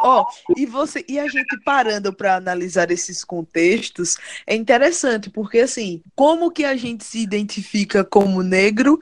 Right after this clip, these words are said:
e de que forma a gente aceita,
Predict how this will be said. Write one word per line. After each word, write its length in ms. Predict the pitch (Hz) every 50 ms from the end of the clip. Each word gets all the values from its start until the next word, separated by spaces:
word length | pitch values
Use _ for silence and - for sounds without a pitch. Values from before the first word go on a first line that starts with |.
| - - - - _
e 120 | - 214
de 160 | 196 214 226
que 120 | 220 - 262
forma 600 | 254 - - 214 214 226 247 247 262 277 269 - -
a 200 | 208 220 226 226
gente 520 | 208 214 220 214 220 208 - 233 233 - _
aceita, 600 | - 233 254 247 - - - 226 202 208 202 202